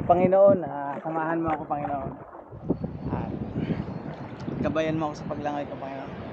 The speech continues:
Ayan. Lord, lahat ng mga mababangis na isda, paalisin mo sa lugar na to. Jesus name. Tara, langoy tayo, mga brad.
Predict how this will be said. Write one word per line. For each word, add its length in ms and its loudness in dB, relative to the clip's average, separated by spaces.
Ayan. 220 -6
Lord, 200 2
lahat 240 -2
ng 200 -4
mga 260 0
mababangis 640 2
na 240 2
isda, 440 -2
paalisin 400 -2
mo 100 -2
sa 160 -4
lugar 240 0
na 140 -2
to. 140 -4
Jesus 340 -4
name. 180 -6
Tara, 220 2
langoy 320 0
tayo, 180 4
mga 140 2
brad. 180 0